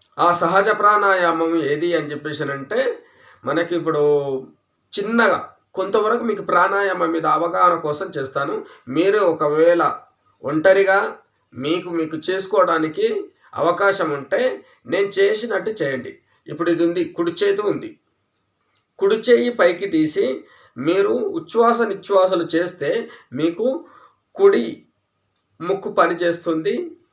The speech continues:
సూర్యనాడి, దీనే మనం ఇడా అంటాము. ఎడమ చెయ్యి పైకి లేపేసి మీరు ఉచ్ఛ్వాస నిశ్వాసలు చేస్తే మీకు పింగళ పనిచేస్తుంది, దీన్నే మనం చంద్రనాడి అంటాము. అందుకే మనకు,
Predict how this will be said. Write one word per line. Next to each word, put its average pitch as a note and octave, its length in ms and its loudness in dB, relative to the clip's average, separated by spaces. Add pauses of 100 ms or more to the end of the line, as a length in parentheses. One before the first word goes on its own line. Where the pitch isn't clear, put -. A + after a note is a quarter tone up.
(220)
సూర్యనాడి, G#3 640 0 (280)
దీనే F3+ 300 2
మనం F3+ 360 0
ఇడా F3+ 240 4
అంటాము. C#3+ 480 -2 (1700)
ఎడమ F#3+ 280 4 (160)
చెయ్యి B3 240 4
పైకి G3+ 320 2
లేపేసి F3 560 0 (440)
మీరు F3+ 200 0
ఉచ్ఛ్వాస A3 480 2
నిశ్వాసలు F3 640 2 (100)
చేస్తే D3+ 300 0 (400)
మీకు D#3 240 -4
పింగళ G#3+ 540 0
పనిచేస్తుంది, E3+ 1000 -2 (200)
దీన్నే F#3+ 340 2
మనం F3 340 0
చంద్రనాడి E3 600 0
అంటాము. C3 360 -4
అందుకే G3 340 -2
మనకు, F3+ 400 -2